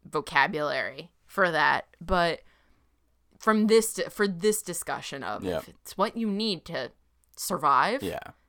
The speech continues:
Speaker 1: then that person can support you.
Speaker 2: Yeah, well, I, yeah, I think it, what it, there's a difference between if you're holding it over someone's head versus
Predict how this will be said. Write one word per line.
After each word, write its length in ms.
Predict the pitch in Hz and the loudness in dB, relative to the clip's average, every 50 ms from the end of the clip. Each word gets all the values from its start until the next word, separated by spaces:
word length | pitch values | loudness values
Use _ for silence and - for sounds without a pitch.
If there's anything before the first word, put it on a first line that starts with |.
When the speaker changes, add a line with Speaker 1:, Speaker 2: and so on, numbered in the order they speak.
| _ _ _ _ _ _ - | _ _ _ _ _ _ -20
Speaker 1:
then 260 | 156 147 180 180 180 | -12 -6 -6 -2 0
that 180 | 180 185 185 - | 2 2 2 2
person 720 | - 185 175 170 - - 165 165 156 156 156 151 151 165 _ - | 0 0 0 -2 -4 -6 -6 -6 -6 -8 -10 -12 -16 -18 _ -12
can 260 | - - 165 165 160 | -8 -6 -6 -6 -6
support 420 | - - - - 165 151 - - | -8 -10 -6 -4 -2 -2 -2 -4
you. 180 | - - - - | -8 -14 -10 -4
Speaker 2:
Yeah, 140 | - 240 226 | -2 0 0
well, 100 | - 156 | 2 2
I, 60 | 175 208 | 2 2
yeah, 220 | 226 247 233 151 | 0 2 2 4
I 100 | 135 147 | 4 4
think 200 | 156 220 196 180 | 4 2 0 0
it, 80 | 180 143 | 0 2
what 160 | 147 143 139 | 2 2 2
it, 240 | 120 110 101 - 120 | 0 -6 -8 -6 -4
there's 160 | 131 131 127 | -2 -2 -2
a 40 | 135 | -2
difference 300 | 131 160 165 185 - - | 0 0 -2 -2 -4 -6
between 380 | 147 - - 131 123 113 113 - | -8 -6 -4 -2 -2 -2 0 0
if 160 | - 110 - - | -2 -2 0 2
you're 120 | 113 101 | 0 0
holding 420 | 95 - - 147 147 147 135 135 120 | 0 0 0 2 2 4 4 2 2
it 80 | 120 | 4
over 200 | 117 113 110 107 | 2 2 2 0
someone's 320 | 104 - 113 107 104 95 - | -2 -4 -2 -2 -2 -4 -2
head 260 | - 135 120 110 104 | 0 0 0 2 2
versus 540 | 95 104 104 - - 98 92 90 82 - | 2 0 0 0 -2 -6 -6 -6 -8 -12